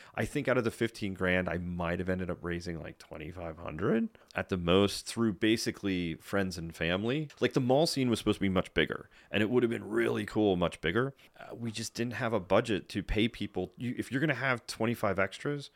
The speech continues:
you need people to wrangle twenty-five extras. You know, you need people to do stuff.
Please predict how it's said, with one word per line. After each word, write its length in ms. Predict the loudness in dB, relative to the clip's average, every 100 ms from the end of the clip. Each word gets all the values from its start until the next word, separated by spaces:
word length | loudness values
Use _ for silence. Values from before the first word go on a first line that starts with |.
| -4
you 100 | -2
need 180 | -2
people 260 | -4 -2 -2
to 480 | -2 -2 0 0 -4 -16 -18
wrangle 520 | -6 0 2 2 -2 -4
twenty-five 500 | -4 -2 -2 -4 -6
extras. 480 | -10 -14 -16 -8
You 60 | -4
know, 100 | -2
you 160 | -2 -4
need 180 | -8 -8
people 300 | -8 -6 -6
to 100 | -6
do 200 | -6 -6
stuff. 380 | -6 -12 -12